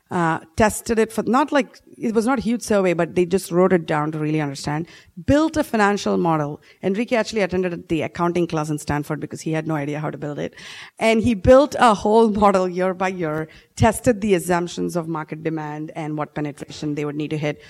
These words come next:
for it to be at least a billion dollar company. And only if they, after they both got comfortable that there is a path, and this is worth quitting Stanford for and putting our entire life,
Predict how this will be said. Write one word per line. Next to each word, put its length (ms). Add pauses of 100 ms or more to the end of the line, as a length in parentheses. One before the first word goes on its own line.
(120)
for 160
it 160
to 60
be 160
at 100
least 200
a 40
billion 280
dollar 200
company. 460 (320)
And 160
only 300
if 180
they, 120 (200)
after 300
they 100
both 320
got 220
comfortable 580
that 200
there 140
is 280
a 100
path, 560 (420)
and 220
this 140
is 240
worth 480
quitting 300
Stanford 440
for 220
and 200
putting 360
our 160
entire 580
life, 420